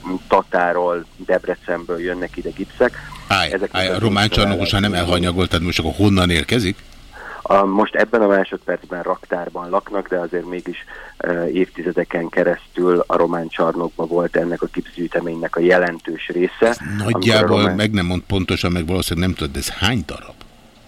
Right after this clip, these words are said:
Speaker 1: Nem tudok darabszámot mondani, de itt, itt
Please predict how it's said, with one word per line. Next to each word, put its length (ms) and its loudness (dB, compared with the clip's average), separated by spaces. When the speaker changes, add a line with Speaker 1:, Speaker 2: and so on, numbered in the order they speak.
Speaker 1:
Nem 160 4
tudok 280 -4
darabszámot 600 -4
mondani, 400 -2
de 180 2
itt, 260 -4
itt 220 -10